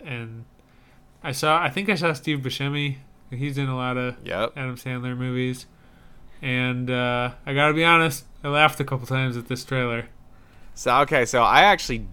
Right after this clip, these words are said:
Speaker 2: didn't laugh. Um, e-, I mean, this is like an S N L reunion movie. So,
Speaker 1: Definitely.
Speaker 2: so many S N L stars just kinda tucked away in there. Um, and I wondered if I was, I was like, "Do I think this is funny?" But I, I actually never ended up laughing.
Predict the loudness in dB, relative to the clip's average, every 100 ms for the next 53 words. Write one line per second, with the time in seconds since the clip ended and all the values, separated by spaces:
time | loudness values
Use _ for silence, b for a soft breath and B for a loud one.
0 | -14 -8 4 4 4 -6 -4 -2 0 0
1 | -2 -4 -8 -20 -10 -2 0 0 0 -2
2 | -2 0 0 0 -2 -4 0 0 0 -2
3 | -2 -2 -2 0 0 -2 -4 -4 -2 -4
4 | -4 -8 -8 -8 -8 -12 -16 b b b
5 | b -20 -20 -10 -2 0 2 0 -2 -4
6 | -6 -10 -4 2 2 2 0 0 -2 -4
7 | -4 -4 -4 -6 -6 -12 -10 -12 -8 -10
8 | -8 -6 -4 -2 -4 -4 -4 -4 -6 -4
9 | 0 2 0 -2 -6 B B B B -2
10 | 2 2 2 2 2 2 -4 2 2 2
11 | -2 0 0 0 2 2 2 -2 -20 -20
12 | -20 -14 -12 -8 -8 -8 -10 -12 -12 -6
13 | -4 -2 -2 0 0 2 2 4 2 0
14 | -6 -2 -2 0 -2 -2 -4 -4 -2 -2
15 | -2 -4 -10 -14